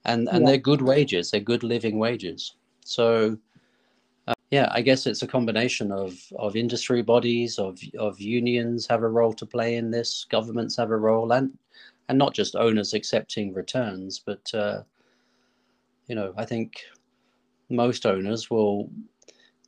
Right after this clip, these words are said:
Speaker 1: will want a, a, a decent return on their investment for, for obvious reasons.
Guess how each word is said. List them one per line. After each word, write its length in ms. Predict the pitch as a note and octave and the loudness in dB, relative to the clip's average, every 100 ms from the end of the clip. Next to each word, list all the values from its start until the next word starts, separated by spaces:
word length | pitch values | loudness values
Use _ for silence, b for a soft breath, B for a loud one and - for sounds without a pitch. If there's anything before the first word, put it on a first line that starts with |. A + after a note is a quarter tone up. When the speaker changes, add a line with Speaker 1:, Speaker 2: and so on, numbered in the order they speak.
| _ _ | _ _
Speaker 1:
will 220 | A#2+ A2+ G#2+ | -2 0 4
want 380 | A#2 B2+ B2 | 6 6 4
a, 120 | G#2+ G#2 | -2 -2
a, 260 | A#2 A2 G#2+ - | 0 0 -2 -4
a 100 | - | -6
decent 460 | G2+ B2+ C3+ - A2 | -2 2 2 0 -2
return 380 | A2 - A2+ G#2+ | -4 -2 -2 -2
on 120 | G2 | -2
their 220 | G2 F#2+ | -4 -6
investment 580 | F2+ A2 - - F#3+ - | -4 -4 -4 -6 -10 -8
for, 300 | - G2 G2 | -4 -2 -4
for 200 | - - | -6 -6
obvious 400 | G#2+ G#2 F#2+ - | -4 -4 -6 -4
reasons. 540 | A#2 C3+ E3+ F#3+ - | -2 -2 -4 -10 -14